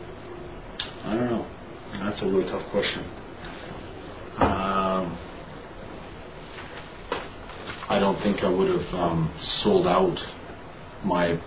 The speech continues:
principles on, especially with what happened with Owen and all that. I, I probably would have just stepped down. But, but at the, at the same time, I made a promise to myself before Montreal.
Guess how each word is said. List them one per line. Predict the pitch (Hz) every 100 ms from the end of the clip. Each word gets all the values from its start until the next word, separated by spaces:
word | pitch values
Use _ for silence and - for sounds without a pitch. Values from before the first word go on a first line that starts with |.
| -
principles | - 98 - 80 76 73
on, | 80 73 71 69 - - - - - - - - - - - - -
especially | - 131 107
with | 95
what | 95 90
happened | 87 82
with | -
Owen | 90 87 170
and | -
all | 156 156
that. | 160
I, | 82 -
I |
probably | 87 - 110 98 87
would | 85
have | 78
just | - - - - - - - -
stepped | 82 80
down. | 78 73 76
But, | 87 80 - - - -
but | 165
at | 156
the, | 151 139
at | 127 123 123
the | -
same | 127 127
time, | 123 120 113 110 107 - - - - - - - - - - - - - - - - - - -
I | 110 110 107
made | 117 135
a | 131
promise | 120 123 123 -
to |
myself | 110 101 110 104 104 104 - - - - - - - - - - - - - - - 117
before | 107 - 107 104 104 98 90
Montreal. | 101 90 - 85 82 80 -